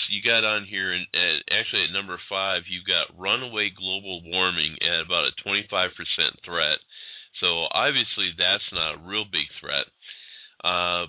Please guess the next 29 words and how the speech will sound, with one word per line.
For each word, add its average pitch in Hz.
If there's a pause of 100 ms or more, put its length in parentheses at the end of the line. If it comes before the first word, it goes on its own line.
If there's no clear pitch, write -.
but 98
even 101
less 127
of 80
a 73
threat 78
is 82
a 82 (160)
supervolcano. 92 (760)
And 95
one 139
of 160
the -
things 123
I 98
think 113
is 87
interesting 90
is, 80 (140)
is 87
there's 95
a 85
lot 104
of 120 (140)
talk 101 (560)
about, 90 (120)
um, 80 (640)
is 98
it 87